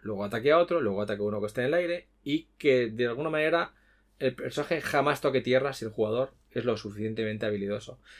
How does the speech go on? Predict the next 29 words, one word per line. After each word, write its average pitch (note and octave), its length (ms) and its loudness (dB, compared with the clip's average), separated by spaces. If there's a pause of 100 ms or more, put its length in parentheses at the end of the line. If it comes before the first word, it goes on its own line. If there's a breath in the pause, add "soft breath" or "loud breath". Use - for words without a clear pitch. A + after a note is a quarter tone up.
(180 loud breath)
Hay, B2+ 140 2
de C3 100 6
hecho, - 160 2
varios B2 200 4
combates B2 540 0
en G#2 100 -2
Web A#2 160 0
of A#2 100 -6
Shadows B2 260 2
donde G#2+ 380 -2 (280)
el B2+ 180 0
no C#3+ 80 2
tocar C3 240 6
tierras C#3+ 400 0
es D3 140 0
la A#2 140 0
base. G2+ 400 -4
O - 40 -20
sea, G#2 140 -6
luchar G#2+ 440 0
a B2 80 4
quinientos A#2+ 300 -2
metros A#2 220 -4
de A2 80 -2
altura A2 380 -4 (360 soft breath)
contra, A2+ 680 -2 (340)
contra G#2+ 880 -2
el A2 240 -2
buitre A#2+ 500 2